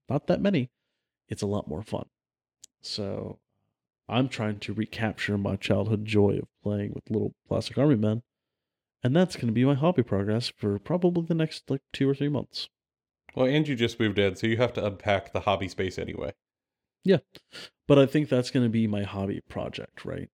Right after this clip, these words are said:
Speaker 1: Is, like, what do I enjoy as, like, a hobbyist, and what did I enjoy when I got into this? And what can I do now to, like, foster that more in myself?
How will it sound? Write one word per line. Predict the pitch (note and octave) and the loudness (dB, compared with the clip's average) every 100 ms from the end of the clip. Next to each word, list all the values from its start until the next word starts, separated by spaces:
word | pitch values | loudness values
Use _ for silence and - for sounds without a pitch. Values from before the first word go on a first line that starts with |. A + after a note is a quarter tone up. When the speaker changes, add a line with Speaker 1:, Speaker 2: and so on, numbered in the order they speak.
| - | -10
Speaker 1:
Is, | G#2+ | -6
like, | G#2 D2+ - _ _ _ _ _ _ | -4 -6 -10 _ _ _ _ _ _
what | - A2 D3 - | 0 4 4 4
do | D#3 C3 | 4 6
I | A#2 | 6
enjoy | A2 G2+ G2 A#2 D3 - C#3+ - _ _ _ _ _ _ _ _ - | 4 0 -2 0 0 -2 -6 -10 _ _ _ _ _ _ _ _ -2
as, | A2+ G#2+ G2 G2+ - - - | 0 2 0 -4 -6 -8 -8
like, | G2+ - _ _ | -8 -8 _ _
a | - | -8
hobbyist, | A2+ G2 G2 G#2 C3 - - | -6 -4 -2 0 0 -4 -8
and | G#2 G#2+ | -4 0
what | G#2+ G#2+ | 0 0
did | G#2 | -2
I | G2+ | -2
enjoy | G2+ G#2 G#2+ G2+ G#2 G#2 - _ | -2 -4 -2 0 -2 -6 -10 _
when | - G#2+ | -10 -8
I | |
got | G2+ G2 | -4 -2
into | G2 G2 | -2 -2
this? | G2+ - - _ _ _ _ _ _ _ _ _ _ | -2 -4 -8 _ _ _ _ _ _ _ _ _ _
And | A2+ G2+ G2+ - - _ _ _ _ G#2+ | -4 -2 -4 -10 -18 _ _ _ _ -2
what | A2+ - | 0 0
can | - A#2 | 0 2
I | |
do | G#2+ G#2+ | 2 0
now | G2+ G2 G2 | 0 -2 -4
to, | G2+ - | -8 -10
like, | - - | -12 -8
foster | - G2+ G2+ - G2 | -4 -2 -4 -8 -6
that | G2 - | -6 -8
more | G#2+ - | -8 -8
in | F#2+ | -8
myself? | E2+ - D#2 A1 | -10 -8 -8 -8